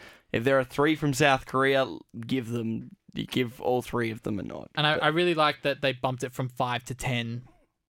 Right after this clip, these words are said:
Speaker 2: uh, about a decade ago now. They did that. It
Speaker 1: Yeah.
Speaker 2: used to only be five best pictures. Now you can do ten nominations.
Speaker 1: Because fact of the matter is, Roma was the best film last year.
Speaker 2: Roma should have won last year.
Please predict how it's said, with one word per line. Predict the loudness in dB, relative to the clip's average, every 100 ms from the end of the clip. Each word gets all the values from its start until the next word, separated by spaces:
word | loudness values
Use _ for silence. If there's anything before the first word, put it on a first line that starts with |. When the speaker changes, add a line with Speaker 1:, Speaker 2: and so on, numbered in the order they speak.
| _ _ _
Speaker 2:
uh, | 0 0
about | 2 2
a | 2
decade | 0 2 0
ago | 0 -4
now. | -4 -4 -6 -6
They | -6
did | -6 -6
that. | -6 -8 -14 _ _
It | -2
Speaker 1:
Yeah. | 0
Speaker 2:
used | 0
to | 0
only | 0
be | -2
five | 0 0 0
best | -4 -4 -4
pictures. | -4 -4 -4
Now | -4 -4
you | -4
can | -6 -8
do | -8
ten | -12 -10 -10 -12 -14 -10
nominations. | -4
Speaker 1:
Because | 0 0 0 -4 -10 -16 _ _ _
fact | 2 2
of | 0
the |
matter | 2 2
is, | 0 0
Roma | 2 4 2
was | 0 -2
the | -4
best | -6 -6
film | -4 -6 -6 _ _
last | -4 -4 -4
year. | 0
Speaker 2:
Roma | 0 0
should | -4
have | -6
won | -8
last | -8 -8 -8
year. | -10